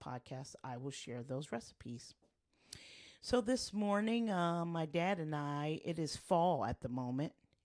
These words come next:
It's November, and we are nearing Thanksgiving and the holidays. My dad and I just came back from the dollar store, which he loves. And,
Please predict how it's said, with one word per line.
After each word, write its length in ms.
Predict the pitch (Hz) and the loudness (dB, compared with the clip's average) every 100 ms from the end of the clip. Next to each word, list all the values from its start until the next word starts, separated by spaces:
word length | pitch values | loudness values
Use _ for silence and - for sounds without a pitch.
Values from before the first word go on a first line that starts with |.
| - | -18
It's 140 | - | -8
November, 640 | 160 143 135 127 131 165 180 - - - - _ | -2 0 0 0 -2 -4 -6 -14 -20 -20 -20 _
and 340 | 156 147 147 147 | -4 -2 -2 -2
we 260 | 156 165 - | -2 -2 -4
are 240 | 151 143 147 | -2 0 2
nearing 1000 | 147 151 156 156 156 156 160 160 160 156 - | 2 4 2 2 2 2 2 0 -2 -4 -6
Thanksgiving 880 | 156 151 - - 147 147 151 165 - | -6 -6 -8 -4 -2 0 0 -2 -4
and 840 | 151 147 143 147 143 147 147 143 | -4 -2 0 0 -2 -2 -2 -2
the 160 | 139 131 | -2 -2
holidays. 920 | 131 139 147 139 117 117 117 - - - _ _ - - - _ - | -4 -2 -2 -2 -6 -6 -12 -18 -20 -20 _ _ -20 -20 -20 _ -10
My 200 | 147 139 | -4 -4
dad 360 | 139 147 143 | 0 2 4
and 200 | 147 147 | 2 0
I 340 | 143 143 147 151 | 0 0 0 -2
just 360 | 139 151 143 - | -4 -4 -2 -4
came 260 | - 147 143 | -2 0 0
back 300 | 139 139 - | 0 -2 -4
from 220 | 165 156 | -6 -2
the 80 | 143 | 0
dollar 400 | 135 131 123 131 | 2 2 2 -2
store, 540 | - 151 139 196 294 _ _ _ - _ - | -4 -2 2 2 0 _ _ _ -20 _ -8
which 220 | 151 - | -6 -6
he 160 | 170 | -6
loves. 640 | 143 139 123 143 - - - _ _ _ _ _ | -2 -2 -2 -6 -8 -18 -20 _ _ _ _ _
And, 580 | 160 143 131 131 131 | -12 -10 -8 -8 -10